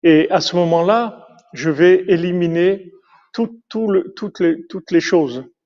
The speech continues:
mensongères qui vont vouloir s'introduire. Donc, les, les, les gens qui veulent se rapprocher, et nous-mêmes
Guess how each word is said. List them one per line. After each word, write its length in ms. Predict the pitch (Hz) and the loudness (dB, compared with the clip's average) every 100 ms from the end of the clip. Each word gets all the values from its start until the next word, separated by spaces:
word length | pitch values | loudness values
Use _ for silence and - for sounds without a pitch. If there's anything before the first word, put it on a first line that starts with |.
| _ _ | _ _
mensongères 1000 | 175 151 170 165 175 156 127 185 185 - | -12 -2 -2 -2 -2 -2 0 2 0 -4
qui 100 | - | -8
vont 160 | 151 165 | -4 -2
vouloir 480 | 139 151 160 165 160 | -2 -2 0 0 -2
s'introduire. 800 | - 156 - 170 135 151 135 - - _ _ _ _ - | -2 -2 0 -2 0 0 0 -4 -20 _ _ _ _ -2
Donc, 220 | 156 - | -2 2
les, 220 | 165 185 | 4 4
les, 300 | 170 165 175 | 4 6 6
les 140 | 175 160 | 4 2
gens 220 | 208 208 | 2 0
qui 140 | 190 | -4
veulent 160 | 160 165 | -2 -2
se 120 | 170 | -2
rapprocher, 680 | 156 151 - 147 160 131 143 | -2 -2 -4 -4 -4 -2 -2
et 60 | |
nous-mêmes 440 | 170 208 233 151 | -2 0 -2 -4